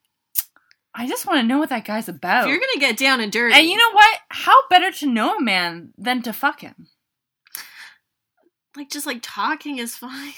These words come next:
Speaker 1: I mean, <laughs> yeah.
Speaker 2: <laughs>
Speaker 1: But I just wanna know what that dick do.
Speaker 2: Okay, yeah.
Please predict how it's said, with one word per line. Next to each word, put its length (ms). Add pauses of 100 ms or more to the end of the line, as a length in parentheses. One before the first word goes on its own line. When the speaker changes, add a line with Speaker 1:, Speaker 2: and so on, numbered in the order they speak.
Speaker 1:
I 40
mean, 160 (380)
<laughs> 380
yeah. 480 (400)
Speaker 2:
<laughs> 100 (680)
Speaker 1:
But 160
I 140
just 160
wanna 160
know 140
what 140
that 180
dick 200
do. 140 (340)
Speaker 2:
Okay, 360
yeah. 380